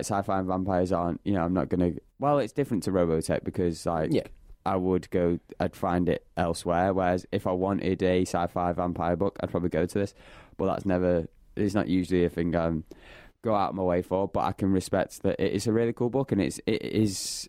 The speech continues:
Speaker 1: it's great for people like yourself. Um,
Speaker 2: It, it's something that I think I would put on pull or pass, and I'd assume you'd be pleasantly surprised by, but you've already been pleasantly
Speaker 1: Yeah.
Speaker 2: surprised. Not pull or pass, uh, trade-off.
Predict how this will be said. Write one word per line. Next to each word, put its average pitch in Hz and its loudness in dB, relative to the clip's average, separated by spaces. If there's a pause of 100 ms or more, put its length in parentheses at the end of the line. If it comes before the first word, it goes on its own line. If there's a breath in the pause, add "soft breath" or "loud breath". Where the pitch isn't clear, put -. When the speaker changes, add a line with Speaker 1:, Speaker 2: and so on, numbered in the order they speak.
(100)
Speaker 1:
it's 95 0
great 104 0
for 110 -10
people 95 2 (220)
like 92 -2
yourself. 92 -2
Um, 82 2
Speaker 2:
It, 147 -2 (100)
it's - 0
something 180 0
that 156 2
I 117 2
think 113 0
I 104 2
would 98 0
put 113 2
on 92 -6
pull 98 2
or 85 0
pass, 85 -2
and 95 0
I'd 85 0
assume 104 0
you'd 92 -2
be 90 2
pleasantly 90 0
surprised 90 2
by, 80 0
but 101 0
you've 123 0
already 120 2
been 110 -2
pleasantly 110 0
Speaker 1:
Yeah. 110 2
Speaker 2:
surprised. 113 0
Not 123 -2
pull 85 2
or 76 -8
pass, - 0
uh, 85 2 (160)
trade-off. 90 2